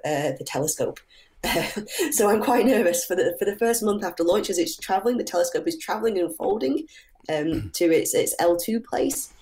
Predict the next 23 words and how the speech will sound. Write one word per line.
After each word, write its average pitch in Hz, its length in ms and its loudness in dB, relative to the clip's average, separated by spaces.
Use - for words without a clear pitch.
um, 151 340 -2
the, 151 240 2
the 165 100 2
one 165 200 2
million 165 240 4
miles 170 260 2
away. 185 340 0
Um, 156 360 0
that, 180 240 0
that - 240 -2
will 147 180 2
actually - 220 -6
determine 139 260 -2
the 135 80 0
lifetime 135 420 -2
mostly 131 460 0
of 131 220 2
Webb. 127 220 0
And 160 120 2
because 170 240 0
Webb 170 180 4
is 147 120 4
big, 160 300 4